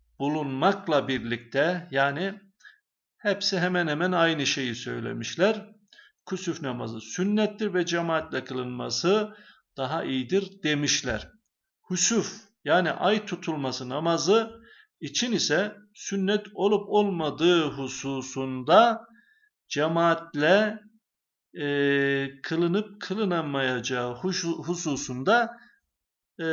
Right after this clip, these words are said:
görüş ayrılıkları olmuştur. Bazısı cemaatle, e, bazısı tek başına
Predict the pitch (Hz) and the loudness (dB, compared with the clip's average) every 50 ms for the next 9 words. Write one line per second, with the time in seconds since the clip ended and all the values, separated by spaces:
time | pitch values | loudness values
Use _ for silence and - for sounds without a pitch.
0 | 160 156 156 156 151 147 151 151 196 214 233 226 - - - - 170 175 170 151 | 0 0 0 0 -2 -2 4 6 8 8 8 8 4 2 4 4 4 6 6 4
1 | 147 139 143 143 - - 160 185 233 240 240 214 196 175 143 123 - - - 113 | 2 0 0 -2 0 0 2 4 4 6 6 6 6 6 4 0 -6 -8 -10 -14
2 | 110 - _ _ _ 175 170 170 165 156 147 143 143 - - 135 123 - 131 131 | -16 -16 _ _ _ 2 4 6 6 4 4 2 -2 -4 -4 -6 -4 -2 -2 -2
3 | 127 120 120 120 120 120 - - 117 123 123 135 - - - _ _ _ _ _ | -2 -2 -2 -2 -2 -4 -6 -8 -6 -4 -4 -4 -4 -6 -10 _ _ _ _ _
4 | _ _ _ _ _ - 143 139 135 135 135 - - 160 151 143 131 131 - - | _ _ _ _ _ -10 -6 -4 -4 -4 -2 0 2 2 2 2 2 -2 -4 -6
5 | - 131 - - 139 - - - 113 110 - - 120 120 135 151 165 - - 170 | -6 -6 -6 -6 -6 -6 -6 -6 -6 -6 -6 -4 -4 -2 0 0 -2 -2 -6 -12
6 | 170 | -18